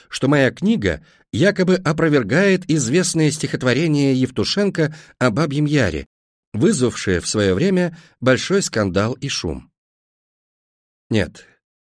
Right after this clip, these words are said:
конечно, я это великолепное стихотворение не опровергал. Более того, Евтушенко, с которым мы дружили и учились в одном институте, задумал свое стихотворение в день,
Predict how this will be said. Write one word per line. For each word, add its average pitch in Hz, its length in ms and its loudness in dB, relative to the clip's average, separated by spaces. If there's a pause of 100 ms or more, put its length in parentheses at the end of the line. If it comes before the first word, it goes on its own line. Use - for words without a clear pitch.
(120)
конечно, 175 400 0
я 135 180 2
это 123 360 0
великолепное 110 600 0
стихотворение 98 960 -2
не 104 200 -2
опровергал. 82 640 -6 (920)
Более 107 360 2
того, 80 320 -6 (220)
Евтушенко, 156 600 0
с - 80 -6
которым 135 360 0
мы 135 120 0
дружили 113 460 0
и 95 80 0
учились 110 500 -2
в 98 80 -4
одном 107 320 -2
институте, 92 760 -6 (240)
задумал 165 520 0
свое 139 240 0
стихотворение 120 840 -2
в 87 80 -6
день, 147 340 -2